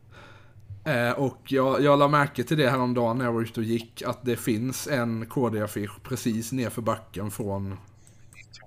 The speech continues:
mitt hus, som det nu är då. Eh, och det verkar som om de, alltså, eh, både K D och naturligtvis också Centern,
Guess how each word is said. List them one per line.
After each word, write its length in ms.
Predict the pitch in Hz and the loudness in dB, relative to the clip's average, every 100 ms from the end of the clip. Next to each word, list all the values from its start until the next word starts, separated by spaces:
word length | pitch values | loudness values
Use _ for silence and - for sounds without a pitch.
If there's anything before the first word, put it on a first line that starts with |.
| - - | -20 -12
mitt 400 | 110 110 101 - | -6 -6 -6 -4
hus, 260 | 104 113 - | -2 -2 -6
som 260 | - 120 | -8 -6
det 100 | 113 | -4
nu 220 | 113 101 101 | -2 -2 -2
är 140 | 98 | -2
då. 200 | 101 101 - - - - - - - - - - - - - - - - - - - - - - - - - - - - - 131 | -2 -4 -8 -20 -20 -20 -20 -20 -20 -20 -20 -20 -20 -20 -20 -20 -20 -20 -20 -20 -20 -20 -20 -20 -20 -20 -20 -20 -20 -20 -12 -4
Eh, 140 | 120 | 0
och 120 | 123 | 2
det 60 | 123 | 4
verkar 400 | 143 127 - 113 | 4 4 2 -2
som 220 | - 143 | 0 0
om 120 | 139 | 2
de, 340 | 131 107 110 101 - - - - - - - - - - | 2 2 -2 -8 -12 -20 -20 -20 -20 -20 -20 -20 -20 -6
alltså, 320 | 135 151 139 | -2 0 2
eh, 160 | 151 143 | 4 2
både 420 | 147 143 170 160 | -2 0 2 2
K 360 | - 202 156 127 | 6 8 8 6
D 180 | 123 | 4
och 420 | 139 151 131 - 147 | 4 2 0 -6 -2
naturligtvis 560 | 147 147 131 131 131 | 0 2 0 0 -2
också 240 | 127 - 117 | -2 -4 -4
Centern, 640 | 120 101 101 135 127 | -2 -2 -2 0 0